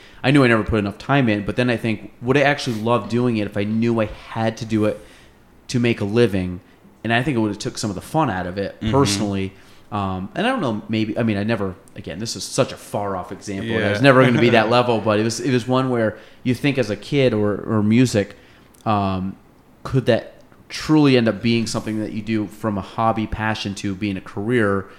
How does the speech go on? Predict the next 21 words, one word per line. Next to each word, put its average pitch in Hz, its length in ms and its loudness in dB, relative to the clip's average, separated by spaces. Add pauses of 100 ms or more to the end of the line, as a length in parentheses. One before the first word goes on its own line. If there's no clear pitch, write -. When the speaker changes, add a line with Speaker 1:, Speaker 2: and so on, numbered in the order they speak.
(300)
Speaker 1:
And 110 200 -2
would 113 120 -4
you 104 40 -4
still 107 260 2
have - 80 -10
fun 101 240 -2
doing 107 300 2
it? 95 200 -6 (300)
Speaker 2:
Yeah, 127 180 -2
Speaker 1:
I 113 40 0
Speaker 2:
it's 120 220 0
Speaker 1:
think 156 100 0
you 127 80 2
Speaker 2:
a, 110 120 0
Speaker 1:
could, 98 260 0
but 95 140 -4
it's - 340 -10
Speaker 2:
it's 131 180 -6
a 156 120 0
risky 151 340 -6
sacrifice. 101 880 -6